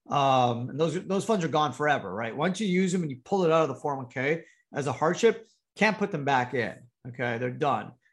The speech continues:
So you pay tax, not penalty, and you're done. You also may have to wait, um, six months before you can,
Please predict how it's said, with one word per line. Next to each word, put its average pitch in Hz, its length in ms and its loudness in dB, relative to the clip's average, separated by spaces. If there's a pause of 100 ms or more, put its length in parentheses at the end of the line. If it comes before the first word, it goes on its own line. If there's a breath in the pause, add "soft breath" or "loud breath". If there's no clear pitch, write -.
(180)
So 131 540 -2
you 143 100 -8
pay 151 160 -2
tax, 135 420 2
not 131 180 -4
penalty, 190 400 2
and 170 80 0
you're 131 120 -4
done. 113 340 0 (640 soft breath)
You 170 140 4
also 196 260 6
may 180 160 4
have 180 160 4
to 175 80 -4
wait, 160 440 4 (100)
um, 139 440 -2
six - 300 -6
months 160 460 -2
before 143 240 -2
you 139 100 -2
can, 127 400 -10